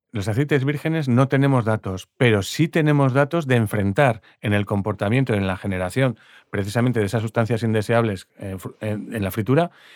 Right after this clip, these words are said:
al enfrentar aceite de girasol, aceite de girasol alto oleico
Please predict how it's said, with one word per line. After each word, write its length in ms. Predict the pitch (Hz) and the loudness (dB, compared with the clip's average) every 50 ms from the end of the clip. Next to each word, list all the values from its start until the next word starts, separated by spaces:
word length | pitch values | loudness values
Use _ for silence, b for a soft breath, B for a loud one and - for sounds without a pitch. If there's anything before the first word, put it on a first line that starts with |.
| b b b b b | b b b b b
al 140 | 120 110 | 0 2
enfrentar 500 | 110 104 104 113 104 104 135 113 107 - - - | 2 2 2 0 2 4 2 2 2 0 -2 -6
aceite 360 | 104 95 - 151 147 - 151 | -4 0 0 0 4 6 6
de 120 | 147 135 | 6 6
girasol, 540 | 123 - 127 120 113 - 147 160 180 185 - _ _ _ _ _ _ _ _ _ _ _ _ - | 4 4 2 2 2 2 2 0 0 -2 -6 _ _ _ _ _ _ _ _ _ _ _ _ 0
aceite 520 | 120 117 110 - - 151 165 175 - 160 | 2 2 2 2 2 2 2 4 4 4
de 120 | 147 135 123 | 4 4 2
girasol 400 | - 127 123 120 - - 127 123 | 2 0 0 0 2 2 2 4
alto 260 | 123 123 117 117 104 | 2 2 2 2 4
oleico 480 | 104 117 127 131 131 - 175 180 190 | 4 4 4 2 0 -2 -4 -4 -4